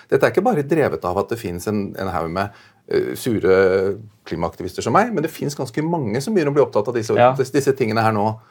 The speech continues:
Speaker 2: Men det
Speaker 1: Og at
Speaker 2: du
Speaker 1: vi ikke
Speaker 2: sier nå,
Speaker 1: kan
Speaker 2: Sorry, men det du sier nå om Kari Traa, det er jo at du må, hvis du skal lage en, en klimakampanje, så burde du ha lua i hånda. Vi vet at, eh, vi ikke er helt i
Speaker 1: Ja.
Speaker 2: mål, og unnskyld.
Speaker 1: Ja,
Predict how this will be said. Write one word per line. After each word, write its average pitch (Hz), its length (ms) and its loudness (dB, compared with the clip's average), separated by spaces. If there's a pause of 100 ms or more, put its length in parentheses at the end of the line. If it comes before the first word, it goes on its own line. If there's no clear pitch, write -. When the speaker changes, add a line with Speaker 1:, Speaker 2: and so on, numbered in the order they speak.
(120)
Speaker 2:
Men 147 120 4
det 139 120 10
Speaker 1:
Og - 20 10
at 139 60 6
Speaker 2:
du 160 60 6
Speaker 1:
vi 160 40 6
ikke 156 140 6
Speaker 2:
sier 143 100 6
nå, 151 100 8 (140)
Speaker 1:
kan - 40 -14 (500)
Speaker 2:
Sorry, 127 300 4
men 156 200 6
det 131 120 6
du 147 80 6
sier 131 300 0
nå 123 60 2
om 127 100 0
Kari 117 220 4
Traa, 202 280 4
det 160 80 8
er 156 120 10
jo 151 100 8
at - 100 -18 (360)
du 135 120 2
må, 160 260 6 (140)
hvis 135 200 -6
du 147 80 -6
skal 170 260 4
lage 117 300 8
en, 147 260 4
en 139 200 -2
klimakampanje, 135 640 2
så - 240 -6
burde 113 180 2
du 160 60 -2
ha 175 60 2
lua 131 280 4
i 139 40 0
hånda. 131 240 -4 (480)
Vi 135 100 6
vet 117 280 6
at, 139 160 0
eh, 143 360 8
vi 151 200 4
ikke 127 200 2
er 113 220 8
helt 113 120 0
i 123 40 2
Speaker 1:
Ja. - 100 6
Speaker 2:
mål, 135 220 10
og - 60 -6
unnskyld. 123 420 4
Speaker 1:
Ja, 240 80 4